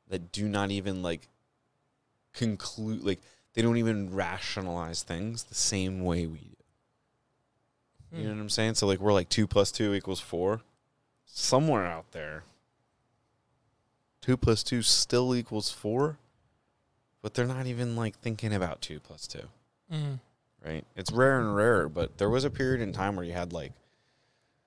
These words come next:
Speaker 1: super undeveloped areas of the world, like, right s-, like, right next to, like, pretty, but, like, the, the development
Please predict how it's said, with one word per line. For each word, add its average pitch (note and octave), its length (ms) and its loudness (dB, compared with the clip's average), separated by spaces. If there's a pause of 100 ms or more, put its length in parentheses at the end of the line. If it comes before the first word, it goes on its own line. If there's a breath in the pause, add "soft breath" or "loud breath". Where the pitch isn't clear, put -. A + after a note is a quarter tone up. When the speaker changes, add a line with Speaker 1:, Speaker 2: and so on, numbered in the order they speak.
(720)
Speaker 1:
super C#3 560 6
undeveloped A#2+ 760 6 (260)
areas A2+ 460 2
of A#2 60 -4
the A2+ 80 -4
world, A#2+ 460 4 (220)
like, E2+ 180 -6
right F2 340 2
s-, - 220 2 (100)
like, F2 240 0 (1120)
right F#2+ 200 8
next G2+ 280 4
to, F#2 60 2
like, E2 280 0
pretty, G2+ 280 -2 (200)
but, A2 100 -4
like, A#2 240 -2 (280)
the, B2 140 -4 (440 soft breath)
the A#2 80 0
development G#2 720 8